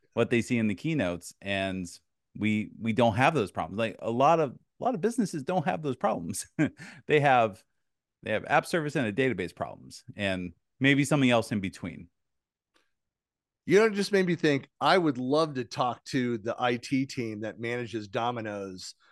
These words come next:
Speaker 2: about their capacity management on Super Bowl weekend.
Speaker 1: It,
Speaker 2: Like
Speaker 1: it was a case study back in the early Azure days.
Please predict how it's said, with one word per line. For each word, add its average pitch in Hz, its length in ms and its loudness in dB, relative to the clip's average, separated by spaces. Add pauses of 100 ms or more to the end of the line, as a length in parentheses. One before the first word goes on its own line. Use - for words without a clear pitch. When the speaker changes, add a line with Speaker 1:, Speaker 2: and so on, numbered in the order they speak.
Speaker 2:
about 113 540 -2
their 113 480 -4 (280)
capacity 123 640 -2
management 107 680 -8
on 101 280 -8
Super 104 260 -10
Bowl 92 320 -12 (120)
weekend. 95 340 -10 (540)
Speaker 1:
It, 143 100 -2
Speaker 2:
Like 104 160 -4
Speaker 1:
it 135 100 4
was 127 220 2
a 117 220 6
case 175 400 0
study 95 600 2 (440)
back 120 420 2
in 110 320 6
the 101 180 2 (100)
early 113 520 4
Azure 95 400 -2
days. 65 480 -14